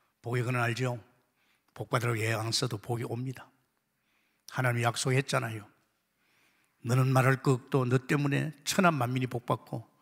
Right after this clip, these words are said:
너와 관계된 모든 사업, 모든 것이 너 때문에 복받을 것이다." 내가 잘해가지고 복받는 것이 아니고, 사업이 잘 되는 게 아니고, 내가 복의 근원될 적에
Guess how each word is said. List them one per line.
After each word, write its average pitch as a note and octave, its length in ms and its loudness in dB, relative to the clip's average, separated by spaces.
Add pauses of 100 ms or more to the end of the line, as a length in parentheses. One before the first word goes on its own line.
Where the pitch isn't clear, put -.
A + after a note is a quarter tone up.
(280)
너와 D3 220 6
관계된 D3 520 2
모든 D#3+ 320 0
사업, D3 640 0
모든 G3+ 360 4
것이 A3 200 0
너 B2+ 120 2
때문에 C#3 220 -2
복받을 - 640 -4
것이다." - 480 4 (960)
내가 D#3+ 220 8
잘해가지고 D4 800 10
복받는 D4 380 10
것이 A#3 160 8
아니고, G3 480 4
사업이 C4 400 8
잘 B3 120 12
되는 B3+ 180 6
게 C#4 60 8
아니고, A#3 400 4 (440)
내가 F3 240 6
복의 A3 340 8
근원될 B3 400 8
적에 F3+ 420 2